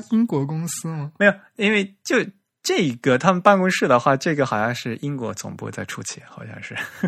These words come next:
Speaker 1: 啊，啊，所-，所以蒙纳开始卖软件了，是吗？<laughs>
Speaker 2: 他一直都在卖，好不好？<laughs>
Speaker 1: 所以他的知名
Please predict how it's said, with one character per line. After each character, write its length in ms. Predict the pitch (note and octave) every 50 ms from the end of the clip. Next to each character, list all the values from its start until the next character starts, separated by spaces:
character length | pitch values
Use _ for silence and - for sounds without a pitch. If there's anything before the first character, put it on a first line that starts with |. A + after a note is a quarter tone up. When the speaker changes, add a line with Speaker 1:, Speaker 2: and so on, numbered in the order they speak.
| - - G#3+ D#3 - - _ _ - _ _ _ _ _
Speaker 1:
啊， 680 | - A2+ A2 A#2 C3 C#3 C3 B2+ A#2+ A2+ A2+ A2 G#2 A2 _ _ - - - -
啊， 100 | C#3+ C#3
所-， 140 | A#2+ B2 - - -
所 100 | F3+ G3
以 140 | G3+ F#3
蒙 180 | E3+ D3+ D3 D3
纳 200 | E3+ F3+ F3 D#3+
开 180 | - E3 D#3+ D#3+
始 220 | D3 - C#3+ B2+
卖 200 | B2+ C#3+ E3 D#3
软 200 | D3 C3+ B2 A2
件 240 | G#2+ G#2+ C#3+ D3+ C#3 B2+
了， 140 | A#2 A#2+
是 100 | A#2 -
吗？ 240 | C3 A#2+ A#2 C3 B2 - - - - C#3+ -
<laughs> 240 | - A3 F#3+ - -
Speaker 2:
他 280 | _ - - - G3+ G#3
一 200 | G3 A3+ A#3+ F3+
直 200 | - - - B2+
都 180 | E3 G3+ G3+ F#3+
在 180 | E3+ D#3 C3+
卖， 220 | A#2 A#2 A2+ A2 G#2
好 180 | - - F2+
不 120 | E2 F#2+ G2
好？ 400 | - G2+ E2+ E2+ - - G2 - - - - - - _ - - - -
<laughs> 680 | A#3 A#3 - - - - _ _ - - - - - F#3+
Speaker 1:
所 140 | - A#3 D#3
以 80 | D#3+
他 160 | D3 - F3 F3+
的 320 | F3 E3 D#3+ D#3 E3 F3+ - _ _ _ _ _ _ _ _ _ _ _ _
知 280 | - - B3 A#3+ C4 A#3+
名 440 | G#3+ F3 C#3+ C3+ C#3 D3 D#3 E3